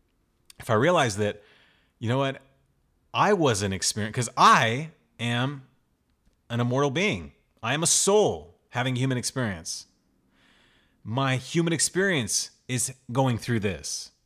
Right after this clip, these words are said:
It's not happening to me. It's, there's nothing that can even touch my soul.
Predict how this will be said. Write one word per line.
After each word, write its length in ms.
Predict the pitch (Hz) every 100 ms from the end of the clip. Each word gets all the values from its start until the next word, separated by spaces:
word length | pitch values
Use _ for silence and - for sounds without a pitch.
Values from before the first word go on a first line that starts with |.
| _ _ _ _ _ _ _ _ _ _ _
It's 140 | 143
not 140 | 208 170
happening 340 | 185 180 156
to 140 | -
me. 120 | 165 151
It's, 120 | 139
there's 280 | 131 151 131
nothing 260 | 180 165
that 120 | 147
can 240 | 135 123 113 _ _ _ _ _
even 380 | 143 143 143 123 -
touch 400 | - 202 208 -
my 160 | 123 95
soul. 480 | - 107 82 69